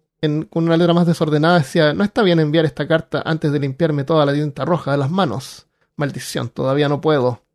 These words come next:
Y dicen que soy doctor. Jaja".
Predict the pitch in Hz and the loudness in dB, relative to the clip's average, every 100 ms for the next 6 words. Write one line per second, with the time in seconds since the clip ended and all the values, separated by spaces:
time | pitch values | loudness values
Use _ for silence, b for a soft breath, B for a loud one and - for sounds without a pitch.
0 | _ b b - 143 143 147 131 - 147 | _ b b -2 2 2 0 -4 -2 -2
1 | 127 - - 117 - - _ _ _ _ | -2 -8 -8 -8 -8 -20 _ _ _ _
2 | _ _ - - - - | _ _ -16 -14 -14 -16